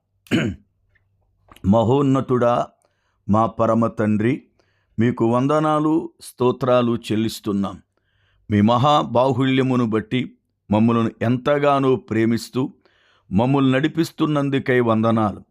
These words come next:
ఈ దినమున వాక్యము వింటున్న నీ బిడ్డలందరినీ దీవించండి. చక్కని కుటుంబ ఆశీర్వాదము, సహవాసపు ఆశీర్వాదము,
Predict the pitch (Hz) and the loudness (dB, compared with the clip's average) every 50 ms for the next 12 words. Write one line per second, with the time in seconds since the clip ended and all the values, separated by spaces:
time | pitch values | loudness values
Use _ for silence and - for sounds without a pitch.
0 | _ _ _ _ _ _ _ - 107 110 107 98 117 127 139 143 147 143 143 139 | _ _ _ _ _ _ _ 0 0 0 2 2 0 0 0 0 0 0 0 0
1 | 135 131 127 131 131 _ _ _ _ _ _ _ - 92 101 113 123 147 156 - | -2 -2 -4 -6 -10 _ _ _ _ _ _ _ -6 -2 0 2 2 0 -2 -4
2 | _ - 185 175 170 170 147 143 139 - - 139 127 131 123 107 98 92 - _ | _ -2 0 0 2 0 0 0 -2 -2 -2 -2 0 0 -2 -4 -6 -8 -14 _
3 | _ _ _ - 113 107 101 104 107 107 120 120 127 120 123 123 120 120 113 113 | _ _ _ 0 0 0 0 0 -2 0 0 0 2 0 0 0 0 0 0 0
4 | 113 107 101 - - 95 95 113 117 120 120 120 117 - - 120 113 120 117 127 | 0 -2 -2 -4 -8 -6 -2 0 0 0 0 -2 -2 -2 -2 0 0 0 0 -2
5 | 147 - _ _ _ _ _ _ _ _ _ _ _ - 123 120 - 147 143 143 | -4 -8 _ _ _ _ _ _ _ _ _ _ _ -4 -4 -2 -2 -2 0 0
6 | 139 - - - 127 - 160 151 156 160 156 147 - - 113 123 127 127 - - | -2 -4 -4 -6 -4 -2 -2 -2 0 0 -2 -2 -2 -2 0 0 0 -2 -2 -4
7 | 143 131 131 131 131 131 127 117 127 123 127 127 127 - _ _ _ _ _ _ | -2 0 0 0 2 0 2 0 0 0 0 -2 -4 -8 _ _ _ _ _ _
8 | _ _ _ _ _ _ _ _ _ _ _ _ _ _ - - - - 120 107 | _ _ _ _ _ _ _ _ _ _ _ _ _ _ -16 -8 -4 -2 0 0
9 | 135 135 147 151 156 165 - - 151 - - 139 - - 113 120 123 123 - 139 | 0 0 2 0 0 -2 -2 -4 -6 -6 -6 -8 -4 -2 0 0 0 -2 -6 -4
10 | 127 127 123 123 123 123 117 117 117 123 123 156 - | -4 -2 0 0 0 0 0 -2 -4 -4 -4 -6 -8